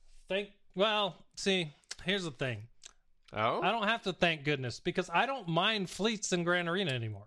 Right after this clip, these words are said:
Speaker 2: Oh.
Speaker 1: I think I've told you this. I set my rebels on defense, and I use my malevolence on offense to beat everything that anyone ever puts on defense, and fleets don't bother me. So,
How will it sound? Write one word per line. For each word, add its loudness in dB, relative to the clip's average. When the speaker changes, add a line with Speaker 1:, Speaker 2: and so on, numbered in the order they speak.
Speaker 2:
Oh. 0
Speaker 1:
I 2
think 2
I've 0
told 2
you 0
this. -4
I 2
set 0
my 2
rebels 2
on 2
defense, 0
and -2
I 0
use 0
my 2
malevolence 0
on 2
offense 0
to -2
beat 0
everything 0
that 0
anyone 0
ever 0
puts 2
on -2
defense, -2
and 0
fleets -2
don't 0
bother -2
me. -12
So, 0